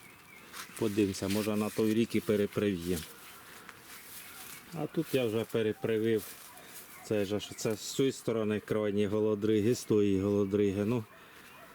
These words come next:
тут я йому вже прицепив Альбіну Бачинського, Марішу. То це такі. От.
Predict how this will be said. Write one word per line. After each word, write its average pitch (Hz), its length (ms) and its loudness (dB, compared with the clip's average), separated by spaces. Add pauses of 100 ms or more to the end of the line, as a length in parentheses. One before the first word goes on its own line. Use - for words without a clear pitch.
(360)
тут 117 200 0
я 113 100 4
йому 110 200 4
вже 104 200 0 (560)
прицепив 107 640 0 (1800)
Альбіну 120 640 2 (340)
Бачинського, 117 720 -2
Марішу. 110 600 0 (1700)
То 98 160 -2
це 92 300 -4
такі. 95 360 -6 (3500)
От. 101 340 0